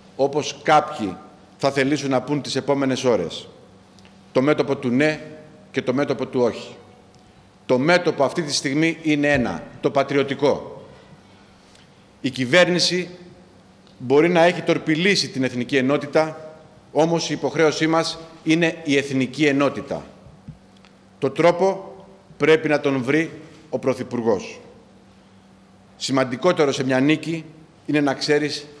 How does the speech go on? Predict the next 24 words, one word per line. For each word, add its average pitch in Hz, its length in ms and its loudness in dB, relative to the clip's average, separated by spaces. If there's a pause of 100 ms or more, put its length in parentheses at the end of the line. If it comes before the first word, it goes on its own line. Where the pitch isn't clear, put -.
(120)
τι 147 80 -6
θα 131 120 -2
τη 123 100 -8
κάνεις. 92 520 -4 (1900)
Ας 139 180 2
χρησιμοποιήσει 143 640 -2
λοιπόν 156 480 0 (880)
το 131 100 2
αποτέλεσμα 127 920 0 (240)
του 135 100 -4
δημοψηφίσματος 127 840 -4
ο - 20 -8
κύριος 139 320 0
Τσίπρας 156 500 0 (540)
για 127 220 2
λύσεις 160 580 0 (320)
προς 135 240 0
όφελος 156 380 2
των 139 160 -2
πολλών 147 580 4 (380)
έξω 156 480 2 (180)
από 135 240 0
μικροκομματικές 131 800 -2
ισορροπίες. 120 760 -2